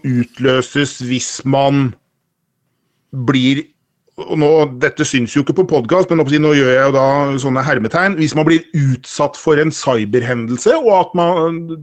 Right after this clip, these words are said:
som en følge av det da pådrar seg en eller annen økonomisk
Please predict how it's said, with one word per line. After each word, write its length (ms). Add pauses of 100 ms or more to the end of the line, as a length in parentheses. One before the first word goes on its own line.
som 280
en 100
følge 380
av 100
det 140
da 140 (800)
pådrar 720
seg 500
en 300
eller 160
annen 420 (1400)
økonomisk 1200